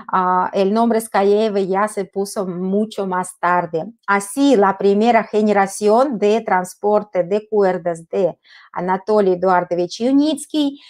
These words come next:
vio la luz aquí en Pueblo Ozori en marzo dos mil uno. Y hasta que no pasaron años, hasta que no pasaron años y no le dio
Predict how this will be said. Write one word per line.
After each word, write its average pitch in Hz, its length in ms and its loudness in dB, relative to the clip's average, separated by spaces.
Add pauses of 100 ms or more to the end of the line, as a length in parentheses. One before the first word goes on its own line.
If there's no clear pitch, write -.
(140)
vio 226 320 4
la 220 220 6
luz 240 420 2
aquí 202 640 -2
en 175 180 -10
Pueblo 180 640 -4
Ozori 254 840 0
en 185 320 -4
marzo 240 540 -2
dos 196 360 -4
mil 214 320 -2 (100)
uno. 190 520 0 (1400)
Y 320 420 4 (140)
hasta 226 420 4
que 220 160 2
no 254 240 4
pasaron 294 720 4
años, 269 760 2
hasta 202 360 -4
que 180 180 -8
no 214 260 -4
pasaron 269 640 0
años 220 720 -2 (400)
y 208 160 -2
no 220 300 2
le 269 160 2
dio 214 720 2